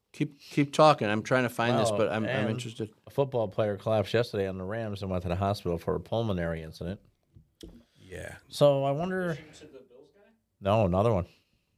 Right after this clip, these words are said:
Speaker 2: Jaguars. Oh, L A Rams. L A Rams player collapsed and went to the hospital with a pulmonary incident. So, yeah. <laughs> And the Bills, and the Bills player actually thinks he's gonna be back on the field. <laughs>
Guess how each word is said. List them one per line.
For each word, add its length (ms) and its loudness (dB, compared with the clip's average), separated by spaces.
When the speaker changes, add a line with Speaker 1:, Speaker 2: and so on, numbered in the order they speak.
Speaker 2:
Jaguars. 500 0
Oh, 100 2
L 140 2
A 80 2
Rams. 460 -4
L 140 6
A 80 4
Rams 280 0
player 340 0
collapsed 360 2
and 60 -2
went 100 -2
to 60 -2
the 60 0
hospital 420 2
with 120 2
a 40 -18
pulmonary 460 2
incident. 400 2
So, 300 2
yeah. 200 2
<laughs> 220 4
And 100 8
the 60 2
Bills, 460 0
and 140 2
the 60 4
Bills 280 2
player 240 6
actually 260 8
thinks 220 2
he's 120 -2
gonna 140 2
be 100 2
back 280 2
on 60 2
the 80 0
field. 360 4
<laughs> 160 -18